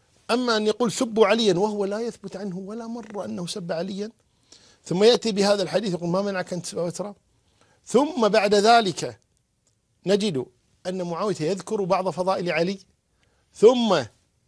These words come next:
إذا أضفت إلى هذا الحديث المشهور، أو القصة عفوًا المشهورة، أحد الرجال دخل على معاوية رضي الله عنه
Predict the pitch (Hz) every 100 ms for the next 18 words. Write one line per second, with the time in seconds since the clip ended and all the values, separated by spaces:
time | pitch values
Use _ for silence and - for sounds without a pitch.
0 | _ - 160 180 190 - 214 208 202 196
1 | 190 135 - _ _ _ _ _ - 135
2 | 170 185 185 175 - 220 160 _ _ _
3 | 170 165 - 208 185 170 170 165 165 214
4 | 156 107 _ _ _ _ _ _ _ _
5 | _ _ - _ _ _ _ - 135 185
6 | 175 165 196 190 180 165 160 160 156 202
7 | 143 147 165 165 160 160 180